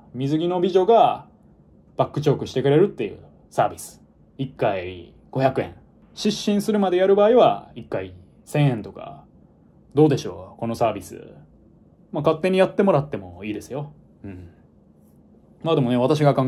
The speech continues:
えたんで、ちょっと、まあ、何パーセントか、そのフィーはね、いただいて。うん、まあね、でも、恋のマジカルチョークっていうね、わけわからん技があると。わけわからん技というか、もうただのバックチョークなんですけど。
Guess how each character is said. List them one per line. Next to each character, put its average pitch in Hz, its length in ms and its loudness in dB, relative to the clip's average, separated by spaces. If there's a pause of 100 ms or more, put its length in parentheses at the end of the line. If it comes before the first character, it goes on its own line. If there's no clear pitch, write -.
(100)
え 110 60 -2
た 87 120 -14
ん 85 100 -18
で、 87 220 -18 (200)
ち - 80 -6
ょ 143 40 -8
っ 76 40 -16
と、 87 480 -12 (200)
ま 127 80 -8
あ、 120 40 -4
何 123 160 -2
パ 123 120 2
ー - 40 -6
セ 120 100 -4
ン 117 80 -6
ト 104 80 -10
か、 80 440 -14 (180)
そ - 120 -16
の 110 80 -12
フ - 80 -18
ィ 127 100 0
ー 110 40 0
は 92 100 -6
ね、 92 120 -10
い 95 40 -14
た 101 100 -4
だ 98 120 -6
い 87 80 -12
て。 - 160 -20 (1000)
う 120 60 -10
ん、 123 240 -2
ま 143 100 4
あ 139 40 4
ね、 175 120 2
で 165 80 4
も、 131 400 0
恋 135 140 0
の 123 80 -2
マ 117 120 -4
ジ 113 80 -10
カ 127 80 -2
ル 120 80 -2
チ 123 80 -4
ョ 123 40 -2
ー 120 40 -6
ク - 60 -18
っ - 20 -20
て - 140 -12
い - 20 -8
う 101 40 -14
ね、 113 240 -10 (200)
わ 117 120 -6
け 120 60 -6
わ 120 100 -4
か 120 80 -4
ら 120 80 -4
ん 123 60 -2
技 127 200 0
が 101 140 -6
あ 98 40 -6
る 104 100 -10
と。 87 220 -14 (400)
わ 110 120 -12
け 131 60 -4
わ 127 100 -2
か 127 60 -4
ら 135 80 0
ん - 20 -4
技 139 240 0
と 107 80 -6
い 101 40 -6
う 95 40 -10
か、 98 100 -16
も 95 140 -14
う - 20 -16
た 110 120 -2
だ 131 60 2
の 123 80 -2
バ 117 100 0
ッ 117 60 -14
ク - 60 -20
チ - 60 -2
ョ 135 60 0
ー - 20 -2
ク 107 60 -10
な 92 80 -12
ん 87 60 -20
で - 60 -20
す - 80 -20
け 95 100 -18
ど。 95 400 -14